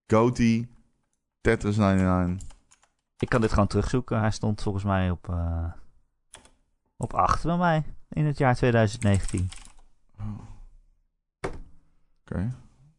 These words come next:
Speaker 2: Ik heb al die lijstjes gewoon in mijn <laughs> telefoon staan.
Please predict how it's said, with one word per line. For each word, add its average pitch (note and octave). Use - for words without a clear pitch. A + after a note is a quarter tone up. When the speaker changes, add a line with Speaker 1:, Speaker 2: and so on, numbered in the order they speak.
Speaker 2:
Ik -
heb -
al A2
die A2
lijstjes G2
gewoon F#2+
in F#2+
mijn F#2+
<laughs> -
telefoon G#2
staan. -